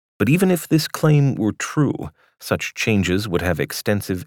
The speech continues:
ethical, social, and metaphysical implications. Within decades, neurotechnology could cause social disruption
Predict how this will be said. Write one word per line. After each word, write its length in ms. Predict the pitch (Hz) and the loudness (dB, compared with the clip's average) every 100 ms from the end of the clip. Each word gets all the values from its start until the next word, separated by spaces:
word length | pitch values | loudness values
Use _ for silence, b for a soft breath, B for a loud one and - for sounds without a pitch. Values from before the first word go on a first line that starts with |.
| 101 | -4
ethical, 560 | 95 98 101 101 107 - | -4 -4 -6 -6 -10 -6
social, 500 | - 104 - 95 104 | 0 2 2 -2 -2
and 300 | 78 73 - | -4 -4 -6
metaphysical 680 | 95 101 - 117 98 85 82 | -4 -4 -2 -2 -2 -2 -4
implications. 880 | - 80 80 - 69 - - - - b b b _ _ _ _ | -4 -8 -8 -6 -6 -8 -10 -10 -12 b b b _ _ _ _
Within 360 | - 95 113 127 | 0 2 4 4
decades, 600 | 107 104 85 - - - b b - | 2 0 -2 -8 -8 -12 b b -4
neurotechnology 1000 | 98 113 127 - 127 110 90 80 85 76 | 0 2 0 -2 -2 2 2 0 -4 -6
could 240 | - 87 - | -6 -10 -4
cause 400 | 110 87 82 - | 0 2 0 -4
social 460 | - - 120 117 113 | -6 -4 -4 -4 -6
disruption 760 | 90 - 104 90 - 87 85 | -4 0 2 2 -2 -4 -6